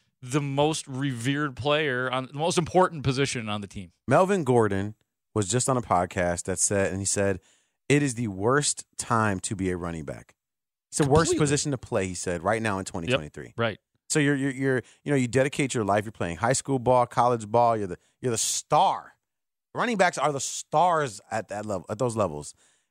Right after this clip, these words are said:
Speaker 2: And then you go to get the N F L, and they're like, "Two-year deal, buddy. Here you go. Melvin Gordon,
Speaker 1: Yeah.
Speaker 2: stud. I don't care. Here's, here's a one million dollars."
Speaker 1: Right.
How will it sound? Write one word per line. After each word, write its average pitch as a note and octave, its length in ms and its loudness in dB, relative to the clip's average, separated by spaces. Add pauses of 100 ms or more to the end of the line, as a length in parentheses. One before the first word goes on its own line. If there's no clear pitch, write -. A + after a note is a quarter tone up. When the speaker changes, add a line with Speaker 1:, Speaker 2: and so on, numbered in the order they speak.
(100)
Speaker 2:
And C#3 80 2
then D3+ 120 4
you D3 80 2
go D3 140 2
to C#3+ 60 -4
get C3+ 200 -10
the D3 100 -4
N D3 100 0
F C#3+ 120 -4
L, D3+ 140 4
and C#3+ 100 0
they're C3 60 0
like, A2+ 300 0 (520)
"Two-year D3 320 2
deal, A2 240 2
buddy. G#2 320 -2 (160)
Here C3+ 100 -2
you C3+ 100 0
go. G2 280 -2 (380)
Melvin D3+ 240 0
Gordon, E3 320 0
Speaker 1:
Yeah. D#3 60 -8
Speaker 2:
stud. E3+ 480 0
I B2 80 0
don't B2 140 -2
care. F#2 240 -4
Here's, B2 220 -2 (120)
here's B2+ 180 -4
a B2 40 -2 (120)
one B2 220 0
million A2 220 0
dollars." D#2+ 380 -2
Speaker 1:
Right. F#2 220 -20